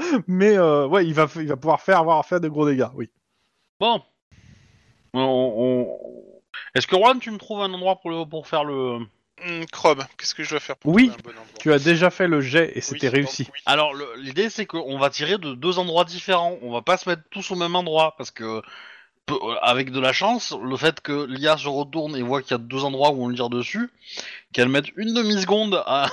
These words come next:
Speaker 2: <laughs> à... savoir lequel des deux elle choisit. Et, euh,
Speaker 3: Alors, une demi-seconde, c'est déjà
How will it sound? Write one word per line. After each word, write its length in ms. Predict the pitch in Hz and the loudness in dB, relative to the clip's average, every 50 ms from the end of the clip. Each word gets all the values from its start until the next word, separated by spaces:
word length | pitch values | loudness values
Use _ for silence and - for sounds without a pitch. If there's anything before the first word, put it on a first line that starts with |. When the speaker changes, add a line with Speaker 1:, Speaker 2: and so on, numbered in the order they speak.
| 539 - - - 415 392 - - - - | -2 -4 -4 -4 -4 -6 -6 -6 -4 -4
Speaker 2:
<laughs> 580 | 175 - - - - - - - - - - | -4 -4 -4 -6 -4 -4 -4 -4 -6 -6 -2
à... 120 | - 147 139 | -2 0 2
savoir 260 | 165 165 170 175 175 | 2 2 2 2 0
lequel 260 | 160 151 - 180 175 | -2 -2 -2 -2 -2
des 120 | 170 170 | -4 -2
deux 160 | 165 170 180 175 | -2 0 0 0
elle 80 | 160 | -2
choisit. 340 | 143 175 175 170 165 160 - - - - 165 170 - _ - | -2 -2 -4 -4 -6 -12 -18 -20 -16 -14 -14 -14 -10 _ -2
Et, 140 | 143 147 147 | 0 0 2
euh, 200 | 147 143 139 135 117 104 - - - 117 - _ _ _ _ _ _ _ _ _ _ _ - | 2 2 2 0 0 -2 -6 -14 -18 -20 -20 _ _ _ _ _ _ _ _ _ _ _ -2
Speaker 3:
Alors, 140 | 123 123 | -2 0
une 80 | 131 139 | 0 0
demi-seconde, 420 | 139 156 156 156 156 151 196 214 | 0 0 0 0 -4 -6 -6 -6
c'est 120 | - - 131 | -6 -8 -6
déjà 180 | 120 120 127 | -2 -2 -2